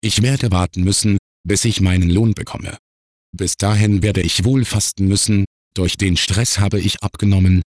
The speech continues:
nun bin ich auch noch untergewichtig. Ich hoffe, dass mein Körper diese Hungerkur verträgt, aber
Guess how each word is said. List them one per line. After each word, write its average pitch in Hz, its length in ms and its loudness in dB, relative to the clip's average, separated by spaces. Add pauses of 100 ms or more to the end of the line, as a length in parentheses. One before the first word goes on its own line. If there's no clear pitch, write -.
nun 135 300 0
bin 95 120 -2
ich - 220 -4
auch 90 240 -2
noch 98 300 -2
untergewichtig. - 920 -4 (540)
Ich - 180 -4
hoffe, 113 320 -2 (320)
dass 92 180 -4
mein 85 180 -2
Körper 107 380 -2
diese 98 300 2
Hungerkur 104 480 0
verträgt, - 640 -6 (240)
aber 92 340 -2